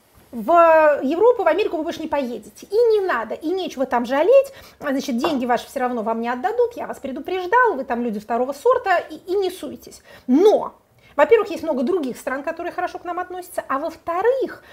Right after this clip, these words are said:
опять же, это не произносилось, но самим умолчанием, там, например, темы борьбы с коррупцией или с бюрократизмом или чем бы то ни было,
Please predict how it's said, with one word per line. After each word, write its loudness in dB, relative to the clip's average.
опять 2
же, 2
это 0
не 0
произносилось, -2
но -6
самим -4
умолчанием, -2
там, -6
например, -4
темы -4
борьбы 0
с -8
коррупцией -4
или -12
с -12
бюрократизмом -4
или -8
чем -10
бы -8
то -10
ни -6
было, -12